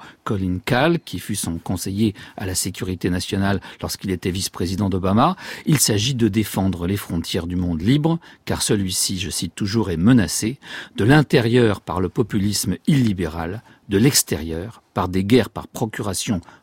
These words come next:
d'origine russe, ainsi que par l'effort croissant que fait la Chine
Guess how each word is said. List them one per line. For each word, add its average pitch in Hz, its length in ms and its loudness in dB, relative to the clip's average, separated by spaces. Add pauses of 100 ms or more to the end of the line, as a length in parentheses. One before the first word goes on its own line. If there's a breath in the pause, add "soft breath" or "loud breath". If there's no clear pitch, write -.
d'origine 92 420 0
russe, 92 380 -2 (380 loud breath)
ainsi 117 320 -2
que - 80 -8
par 92 240 -4
l'effort 92 400 -4
croissant - 440 -2
que 135 140 -2
fait 110 220 -4
la 80 100 -6
Chine 117 480 2